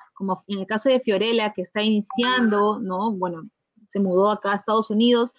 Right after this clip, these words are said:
y está iniciando el, el rubro de la, de, de la comida. Entonces, esta feria le va a servir mucho para que pueda ella difundir, para que más gente le conozca, para que pueda tener más pedidos. Y eso es lo interesante y creo que es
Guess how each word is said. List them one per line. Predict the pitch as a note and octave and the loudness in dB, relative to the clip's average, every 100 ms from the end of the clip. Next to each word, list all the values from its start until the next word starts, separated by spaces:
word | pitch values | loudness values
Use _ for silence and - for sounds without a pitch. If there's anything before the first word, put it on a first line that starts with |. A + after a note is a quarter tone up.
| - - - | -20 -20 -6
y | G3 | -4
está | F#3+ B3 | 0 4
iniciando | B3+ A#3+ - C#4+ D#4 B3 A3 - | 4 4 0 2 4 4 4 2
el, | G3 F#3+ F#3 | 0 0 0
el | G3+ G3 | 0 2
rubro | A#3 B3 B3 G#3+ | 4 4 4 2
de | F#3+ | 2
la, | F#3 F3 F3 F3+ - | 2 0 -2 -4 -8
de, | A3+ F3+ | -8 -6
de | F3+ G3 | -2 0
la | F#3 | 0
comida. | F#3 G3+ C#4+ E4+ C#4+ C4 C4 - _ _ _ | -2 0 2 2 0 0 -2 -6 _ _ _
Entonces, | G#3 G#3 B3 C4 D4+ D#4 - | -4 0 0 0 0 -2 -4
esta | G#3+ C4 | -8 -6
feria | B3 B3 B3+ | -2 0 2
le | A3 | 2
va | G#3+ | 0
a | |
servir | - A3+ A#3 B3 - _ | 0 0 2 0 -2 _
mucho | G#3 A3 B3+ C4 | 0 2 2 0
para | B3+ G3 F#3+ | 0 -2 -2
que | G3 | -4
pueda | - A3 A3 A3 | -4 -2 0 0
ella | G#3+ A3+ | 0 0
difundir, | G#3 G3+ G3 G3 A#3+ B3+ | 0 -2 -4 0 2 0
para | A#3+ F#3+ | 0 -2
que | G3+ | -4
más | F#3+ | -4
gente | - G#3 G#3 | -6 -2 -2
le | G3+ | -2
conozca, | F#3+ A3+ C4 - A3+ | -2 0 0 0 -4
para | G#3+ F#3+ | -2 -2
que | F#3+ | -4
pueda | - G#3 | -4 -2
tener | G#3 G3+ | -2 -2
más | G#3 G#3 - | -2 -4 0
pedidos. | G3+ G#3 F#3+ F3+ _ - - | 0 2 2 0 _ -20 -4
Y | D4+ | 0
eso | G4 | 2
es | G#4 | 4
lo | D#4+ | 4
interesante | C4+ G#3 G#3 C#4+ D4 D#4+ E4+ | 2 2 2 2 2 2 -2
y | A3+ | -2
creo | - C#4 D4 | 0 0 0
que | C#4+ B3 - | 0 -2 0
es | A#3+ B3 | 0 0